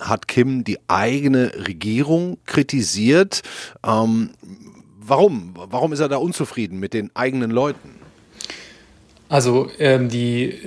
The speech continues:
Speaker 2: nordkoreanische Regierung, ähm, das Kabinett, die Minister, das ist eine, äh, Gruppe von Technokraten, äh, kann man sagen. Also von, von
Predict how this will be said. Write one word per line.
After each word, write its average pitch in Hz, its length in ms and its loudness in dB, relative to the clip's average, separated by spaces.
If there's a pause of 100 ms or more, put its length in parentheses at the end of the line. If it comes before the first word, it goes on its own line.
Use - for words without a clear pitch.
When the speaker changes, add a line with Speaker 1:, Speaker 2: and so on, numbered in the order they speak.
(160)
Speaker 2:
nordkoreanische 135 920 4
Regierung, 165 640 2 (180)
ähm, 123 240 2
das 120 180 0
Kabinett, 120 560 0
die 117 60 0
Minister, 117 580 2
das 131 200 2
ist - 140 -4
eine, 123 480 -2 (480)
äh, 117 220 0
Gruppe 131 380 2
von 123 260 0
Technokraten, 117 960 -2
äh, 98 180 -4
kann 113 120 -8
man 107 160 -2
sagen. 104 320 -6
Also 113 160 -6
von, 110 320 -4
von 117 380 -10